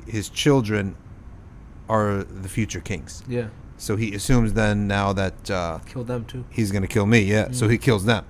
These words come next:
Speaker 2: Mm.
Speaker 1: So is that what happens? He tries
Speaker 2: Yeah,
Speaker 1: to kill
Speaker 2: yeah,
Speaker 1: them?
Speaker 2: yeah.
Speaker 1: So he
Speaker 2: So
Speaker 1: does kill them.
Speaker 2: he kills his friend, right?
Speaker 1: He kills his
Speaker 2: And
Speaker 1: friend,
Speaker 2: there's
Speaker 1: yeah.
Speaker 2: this guy called Macduff, who's also his friend,
Speaker 1: Yeah.
Speaker 2: that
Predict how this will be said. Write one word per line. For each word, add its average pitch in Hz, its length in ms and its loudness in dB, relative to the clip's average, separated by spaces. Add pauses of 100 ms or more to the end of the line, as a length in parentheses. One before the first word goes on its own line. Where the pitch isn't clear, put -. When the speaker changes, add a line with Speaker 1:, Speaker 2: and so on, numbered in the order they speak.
(160)
Speaker 2:
Mm. 117 260 -8 (180)
Speaker 1:
So - 160 -8
is 117 120 -4
that 127 160 2
what 127 100 0
happens? 135 320 -2
He 104 100 -6
tries 110 200 2
Speaker 2:
Yeah, 156 80 2
Speaker 1:
to 147 40 2
kill 143 80 2
Speaker 2:
yeah, 104 60 0
Speaker 1:
them? 117 180 0
Speaker 2:
yeah. 127 160 -6 (140)
Speaker 1:
So 117 100 -2
he 110 80 0
Speaker 2:
So 117 120 4
Speaker 1:
does 110 100 4
kill 98 160 -4
them. 87 200 -8
Speaker 2:
he 156 160 0
kills 180 260 0
his 160 200 -2
friend, 139 320 -2 (140)
right? 143 260 -2
Speaker 1:
He 110 60 -2
kills 110 180 2
his 101 80 0
Speaker 2:
And 147 140 2
Speaker 1:
friend, - 200 -4
Speaker 2:
there's 147 180 0
Speaker 1:
yeah. - 40 -12
Speaker 2:
this 143 200 -2
guy 147 200 0
called 143 240 -6
Macduff, 127 440 -2
who's 127 140 -6
also 139 280 -2
his 117 100 -6
friend, 104 440 -4
Speaker 1:
Yeah. 92 160 -4
Speaker 2:
that 120 200 -4